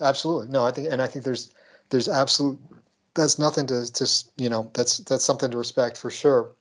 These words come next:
Um, but yeah, it's, like, a weird thing where, you know, people think that, "Oh, well, I'll just get really angry and then I'll just go crazy and that'll be enough." And it's like, I don't think people understand how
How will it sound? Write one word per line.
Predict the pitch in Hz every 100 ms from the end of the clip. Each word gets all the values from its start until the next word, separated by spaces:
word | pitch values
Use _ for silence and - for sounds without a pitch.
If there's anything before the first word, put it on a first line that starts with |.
| _ _ 123
Um, | 120 113 110 - _ _ _ _ _ - -
but | 147
yeah, | 147
it's, | 117
like, | 131
a | 123
weird | 117 135 127
thing | 127 135 120
where, | 113 107 104 _ _ _ _ _ _ _ _ _ _ _ _
you | 123
know, | 113
people | 101 - 143 139
think | - 135 127
that, | 123 110 113 - -
"Oh, | 143 139 120
well, | 156 123 120
I'll | 120 139
just | 156 -
get | 143 139
really | 131 123 117 120
angry | 120 127 104 107 - _ _ _ _ _ _ 143
and | 131
then | 131 127
I'll | 127
just | 120 117 - -
go | 123 110
crazy | - 156 170 123 101 104 _ _ _ _ _ _ _ -
and | 127 127
that'll | 123 113
be | 117 110
enough." | 123 165 113 110 -
And | 120
it's | 120
like, | 127 117 - _ _ _ _ _ _ _ _
I | 131
don't | 147 170
think | 160 -
people | 151 117
understand | 113 107 - 127 113
how | 110 107 107 110